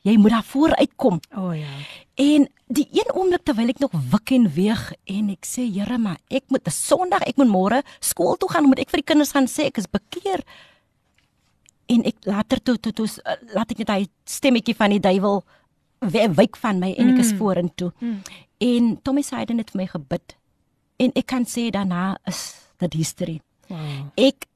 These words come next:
Speaker 1: die, die Heilige Gees het, wa-, wa-, was so vaardig in my lewe op haar dertienjarige ouderdom. En, ehm, dit, dit was eintlik die eerste keer ook toe ek met die Heilige Gees gevul was, want toe hy vir my bid,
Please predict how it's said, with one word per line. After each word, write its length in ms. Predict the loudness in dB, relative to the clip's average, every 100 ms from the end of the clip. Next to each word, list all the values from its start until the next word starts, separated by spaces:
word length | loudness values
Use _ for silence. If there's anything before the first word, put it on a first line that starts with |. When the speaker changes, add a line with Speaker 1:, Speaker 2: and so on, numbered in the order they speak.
| _ _
Speaker 1:
die, 260 | -6 0 2
die 120 | 2
Heilige 500 | 0 2 4 4 2
Gees 500 | -4 -2 2 2 2
het, 240 | -2 -4 -6
wa-, 140 | -6 -4
wa-, 140 | -4
was 180 | -2 -4 -4
so 180 | -2 -2
vaardig 500 | -4 -6 -4 -4 -2
in 100 | 0
my 100 | 2
lewe 400 | 4 4 2 0
op 120 | -2 -2
haar 140 | -2 -2
dertienjarige 720 | -2 -2 0 0 0 -2 -4
ouderdom. 540 | -4 -2 -2 0 -2 -4 -14 -20 -20 -20 -12 -2
En, 280 | 2 2 0
ehm, 240 | -2 -2 0
dit, 160 | -2 2
dit 160 | 2 2
was 120 | 0
eintlik 280 | 0 0 0
die 100 | 0
eerste 280 | -2 0 -4
keer 220 | -2 -2
ook 100 | -2
toe 100 | -4
ek 80 | -4
met 140 | -4 -4
die 120 | -8 -8 -4
Heilige 320 | -2 -2 -4
Gees 300 | -4 -4 -4
gevul 360 | -8 -6 -2
was, 180 | -2 -2
want 240 | -2 -2 -4 -12 -16 -2
toe 180 | 0 2
hy 160 | 0
vir 160 | 0 0
my 140 | 0
bid, 420 | 0 0 -2 -6